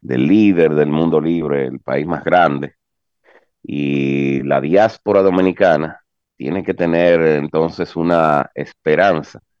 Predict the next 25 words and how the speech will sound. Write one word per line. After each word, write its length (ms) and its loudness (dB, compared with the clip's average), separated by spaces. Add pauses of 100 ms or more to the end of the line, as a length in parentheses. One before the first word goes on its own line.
(500)
de 160 -12
que 400 -2
estos 260 -6
próximos 500 -4
cuatro 380 0
años 400 -2 (680)
de 880 -8
el 160 -2
demócrata 1200 -2 (120)
electo 680 -4 (480)
como 560 -6
presidente 760 2
o 280 2
comandante 640 0
en 100 -4
jefe 320 -4
del 120 -2
mundo 280 0
libre, 300 -2 (840)
pues 160 -4
de 80 4
una 180 4
u 80 4
otra 160 2
manera 600 2